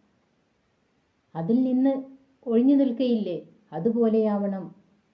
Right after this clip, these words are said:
ഈ ഊഹിച്ചു പറയുന്നതിൽ നിന്നും നമ്മൾ മാറി നിൽക്കേണ്ടതാണ്.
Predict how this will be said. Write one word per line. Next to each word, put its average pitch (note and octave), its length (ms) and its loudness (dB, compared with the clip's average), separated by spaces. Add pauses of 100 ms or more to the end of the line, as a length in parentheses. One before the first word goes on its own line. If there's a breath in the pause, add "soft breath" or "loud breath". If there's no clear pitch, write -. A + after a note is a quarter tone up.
(140)
ഈ F#3 140 -6
ഊഹിച്ചു G#3+ 420 -2
പറയുന്നതിൽ G#3+ 960 -2
നിന്നും G#3 300 2
നമ്മൾ F#3+ 340 -6 (1160)
മാറി F#3+ 200 -4
നിൽക്കേണ്ടതാണ്. F3 840 -6